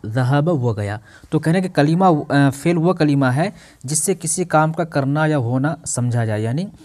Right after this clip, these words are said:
फेल में एक्शन होता है और तीनों ज़मानों में से कोई ज़माना उसमें पाया जाए। तो जब भी आप कोई फेल बोलेंगे तो उसमें कोई ना कोई ज़माना होगा ही। जैसे किसी ने कहा, "ज़हब वो गया",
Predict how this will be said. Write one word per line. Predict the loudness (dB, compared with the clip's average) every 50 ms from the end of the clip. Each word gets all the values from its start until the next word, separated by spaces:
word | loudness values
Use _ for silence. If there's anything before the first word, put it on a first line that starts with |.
| -20 _ _
फेल | -16 -6 -2 -2 0 0
में | -2 -2
एक्शन | -4 -4 -4 -2 -2 0
होता | 2 0 0 0 -2 -2
है | -4 -4 -8 _ _ _ -20 _ -20 -20 _ _ _ _ -2
और | 0 0 0 -2 -2 -2
तीनों | -2 0 0 2 0 2
ज़मानों | 2 2 2 2 2 2 2 0 0
में | 0 0
से | 0 -2 -4
कोई | -2 0 0 0
ज़माना | 0 -2 -2 -2 -2 -2 -2 -2 -4
उसमें | -4 -6 -6 -4 -4 -4 -4 -4 -2
पाया | 0 0 0 0 -2
जाए। | -4 -6 -8 -10 -12 -18 _ _ _ _ _ _ -6
तो | -6 -4
जब | 0 0 -2 0 0
भी | 0 0
आप | 0 -2 -2
कोई | -2 -2 -2
फेल | -2 -4 -4 -2 -2 0
बोलेंगे | 0 -2 -2 -2 -2 -2 -2 -2 -4 -6 -6 -14 -20 -20 -20 _ _ _ -4
तो | -2
उसमें | -2 -2 -2 -2 -2 -2
कोई | -2 0 -2 0
ना | 0 -2
कोई | -2 -2 -2 -2 -4 -6 -10 -10
ज़माना | -6 -4 -2 0 0 0 2 0 0
होगा | 0 0 -2 -2 -2 -2
ही। | -2 -2 -4 -6 -6
जैसे | -6 -6 -6 -4 -4 -6 -6 -6 -12 -20 _ _ _ _ -20 -20 _ _ _ -12 -6
किसी | -6 -4 -4
ने | -2 -4 -2
कहा, | 0 0 2 2
"ज़हब | 2 0 0 0 0 0 0 0 -2 -4 -6 -8 _ -14 -10
वो | -6 -2 0 0 0
गया", | 0 0 -2 -2 -2 -2 -4